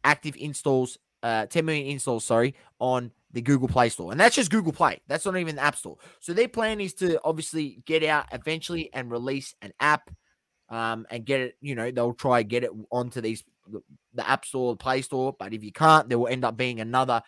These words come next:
you know, dap store, which will be a decentralized app store, uh, which is so people can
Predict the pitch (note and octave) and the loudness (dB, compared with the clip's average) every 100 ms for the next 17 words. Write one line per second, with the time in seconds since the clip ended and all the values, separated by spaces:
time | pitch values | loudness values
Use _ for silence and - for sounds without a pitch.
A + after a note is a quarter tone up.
0 | _ _ _ _ _ B2 A#2+ A2 - _ | _ _ _ _ _ -10 -6 -6 -6 _
1 | _ _ _ _ _ _ _ _ A2+ D3+ | _ _ _ _ _ _ _ _ 0 4
2 | E3+ - - - F3 F#3 F#3 A2 - B2 | 4 0 -14 -2 0 0 -2 -8 -6 -6
3 | A2 A#2+ A2 G2 B2+ B2+ - B2 - A#2 | -4 -4 -4 -6 -8 -8 -8 -10 -8 -4
4 | A2 G#2+ - G#2+ A2+ _ - - C3 B2 | -2 -2 -4 -4 -4 _ -10 -2 0 -2
5 | - _ - G#2 G2 G2+ G#2 G#2 G2 - | -6 _ -14 -10 -8 -8 -10 -12 -12 -12
6 | - - - G2+ A#2+ A2+ G#2 A2 | -14 -10 -6 -4 -4 -4 -6 -12